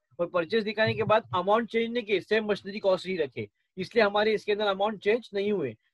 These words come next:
जैसे कि मैंने आपको कल बताया था एक disadvantages कि अगर हम दो machinery एक ही साथ purchase करते हैं और उसकी अगर date अलग-अलग होगी, सही है, तो क्या होता है,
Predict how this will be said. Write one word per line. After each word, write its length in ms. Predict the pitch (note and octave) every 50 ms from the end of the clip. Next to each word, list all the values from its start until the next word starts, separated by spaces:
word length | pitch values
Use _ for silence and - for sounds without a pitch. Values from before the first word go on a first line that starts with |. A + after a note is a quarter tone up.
| _
जैसे 180 | F3+ F3 - A3+
कि 100 | G#3 A#3
मैंने 200 | A3+ A3 A3 A3+
आपको 220 | A3 G#3+ - A3 G#3+
कल 140 | G3+ A3+ A3
बताया 340 | F#3+ G#3 G3+ G#3+ G#3+ G#3+ G#3
था 240 | F#3+ G#3 A#3 - - -
एक 160 | G#3+ G#3+ F#3
disadvantages 720 | D#3 G3 G#3 - G#3+ G3+ G3 F#3+ E3+ D#3 C#3 C3 A#2 A2 - _ B2+ - _ _
कि 80 | - A3 A#3 - - E3+
अगर 260 | E3 F3+ A3 C4 A#3
हम 240 | G3+ G#3 A3+ A#3+ A3+
दो 180 | F3 F#3+ A3 A#3+ A3+
machinery 420 | A3 A3 G3 - G#3 A3 A3 G3+ -
एक 140 | G#3 A3 - -
ही 60 | A#3+ A3+
साथ 160 | - A3 A3+ - -
purchase 340 | G#3+ F#3 E3 - G#3+ G3 -
करते 340 | - F#3 E3 - - F3+ D#3+
हैं 160 | D#3+ B2+ G2+ - _ - - -
और 100 | F#3+ G3
उसकी 200 | G3 - - A3+
अगर 160 | A3 G#3+ A#3 G#3 E3+
date 220 | D#3+ G3 A#3 G3 - -
अलग-अलग 420 | F3+ F3+ G3+ G3+ F#3+ G3+ G3+ G3+
होगी, 280 | - F3 D#3 B2+ A2+ G2 - _ _ _ _ _ _ _ _ _ _ _ _ _ _ _ _ _ _ _ _ _ _ _
सही 120 | F3+ G3+ A#3
है, 120 | B3 A#3 - _ _ _ _ _ -
तो 60 | G#3+
क्या 140 | A3 A#3+ A#3+
होता 280 | B3+ A#3 A3 A3 A#3 G#3+
है, 180 | A3+ A#3 B3